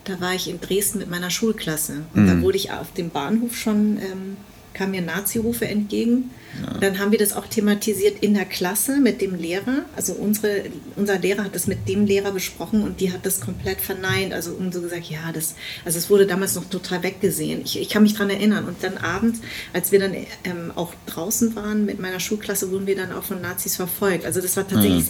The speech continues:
Speaker 1: das erst-, allererste Mal, dass ich damit konfrontiert wurde. Ich kam ja aus diesem,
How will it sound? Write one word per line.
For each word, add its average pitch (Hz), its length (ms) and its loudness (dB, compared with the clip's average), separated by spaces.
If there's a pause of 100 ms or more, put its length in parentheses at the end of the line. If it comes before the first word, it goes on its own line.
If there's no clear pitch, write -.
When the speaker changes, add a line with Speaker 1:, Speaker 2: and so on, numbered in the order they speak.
Speaker 1:
das 196 80 6
erst-, 214 320 6
allererste 220 520 4
Mal, 208 160 6
dass 202 100 2
ich - 80 -2
damit 185 200 -2
konfrontiert 202 500 0
wurde. 175 100 0
Ich 175 120 -4
kam 190 180 -6
ja 175 120 -2 (380)
aus - 200 -2
diesem, 170 400 2